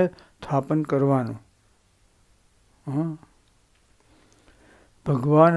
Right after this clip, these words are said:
અક્ષરધામમાં છે ત્યાં સુધી જ્ઞાન કહેવાય. એ ભગવાનને એના લક્ષણ, એના ગુણ,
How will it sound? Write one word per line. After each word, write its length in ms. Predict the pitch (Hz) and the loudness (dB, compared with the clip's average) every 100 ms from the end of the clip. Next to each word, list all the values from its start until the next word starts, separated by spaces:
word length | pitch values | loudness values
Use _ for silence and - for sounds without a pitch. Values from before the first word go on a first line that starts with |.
| 151 | 0
અક્ષરધામમાં 760 | 151 175 147 151 165 170 175 143 | 2 -2 2 2 2 2 0 2
છે 160 | 180 175 175 170 147 - | 6 8 6 4 -2 -4
ત્યાં 300 | 156 156 147 | 2 2 0
સુધી 360 | 170 147 156 139 | -6 -2 -2 2
જ્ઞાન 300 | 156 165 151 131 | 6 6 6 4
કહેવાય. 380 | 135 127 120 - - _ _ _ _ _ _ _ _ _ _ _ _ _ - | 2 2 -2 -8 -20 _ _ _ _ _ _ _ _ _ _ _ _ _ -4
એ 200 | 156 156 180 156 | 4 6 8 6
ભગવાનને 600 | 147 156 156 151 143 143 139 139 - _ - 151 | 6 8 8 8 6 6 4 0 -8 _ -8 0
એના 240 | 147 147 131 123 | 4 4 2 2
લક્ષણ, 520 | 147 - - 160 139 117 - - _ | 2 2 2 4 4 0 -10 -20 _
એના 340 | 147 143 143 123 120 | -2 4 4 2 4
ગુણ, 340 | 156 170 147 | 8 8 6